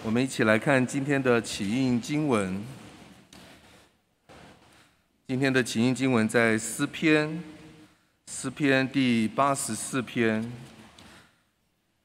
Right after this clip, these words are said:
诗篇八十四篇，由我来请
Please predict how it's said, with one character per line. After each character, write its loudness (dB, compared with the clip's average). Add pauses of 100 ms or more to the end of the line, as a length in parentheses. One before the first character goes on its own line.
(1500)
诗 -6
篇 0
八 4
十 -4
四 -4
篇， 0 (920)
由 2
我 4
来 4
请 -4